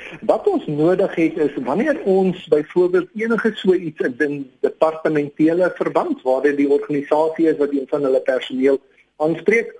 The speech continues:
of waar dit 'n stielige ding is tussen twee mense byvoorbeeld, of waar dit dan 'n kriminele vervolging is, moet ons, een van die fases is, die bewysstukke versamel. Want die een van die probleme is, ek moet nou gaan en sê,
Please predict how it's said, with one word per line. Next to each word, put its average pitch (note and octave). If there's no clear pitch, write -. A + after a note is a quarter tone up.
of C4
waar A#3
dit G3+
'n -
stielige F#3
ding D3
is D#3
tussen C#3+
twee D#3
mense D3
byvoorbeeld, D3+
of G#3+
waar D#3+
dit D#3
dan C#3+
'n C3+
kriminele D3
vervolging C#3+
is, A2+
moet F3+
ons, D#3+
een -
van F#3
die E3
fases D3
is, A#2+
die C#3
bewysstukke C3
versamel. A#2
Want D3
die F3
een G#3+
van A3+
die G3+
probleme G3
is, B2
ek E3+
moet A3+
nou D#3
gaan F3
en C#3+
sê, D#3